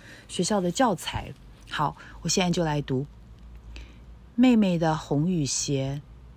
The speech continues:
是新买的，下雨天，她最喜欢穿着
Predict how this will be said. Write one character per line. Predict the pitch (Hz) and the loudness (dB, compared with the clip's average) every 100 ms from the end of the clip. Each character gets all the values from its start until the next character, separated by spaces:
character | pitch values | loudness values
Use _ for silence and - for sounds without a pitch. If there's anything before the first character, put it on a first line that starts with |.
| - - | -20 -16
是 | - - | -4 0
新 | 190 - 254 | 2 4 6
买 | 240 - - - | 6 2 -8 -14
的， | - - - - - - - - - - - - - - - - | -16 -14 -20 -20 -20 -20 -20 -20 -20 -20 -20 -20 -20 -20 -20 -20
下 | - - 180 | -8 2 4
雨 | 147 127 | 4 0
天， | - - 226 220 226 226 - - - - - - - - | -6 0 2 2 -2 -4 -12 -20 -20 -20 -20 -20 -20 -18
她 | - 240 | -2 -2
最 | - 320 247 | 4 4 4
喜 | - 139 | 2 -2
欢 | - 151 | -4 -4
穿 | 151 - 180 175 175 | -4 -4 -2 -2 -2
着 | - | -4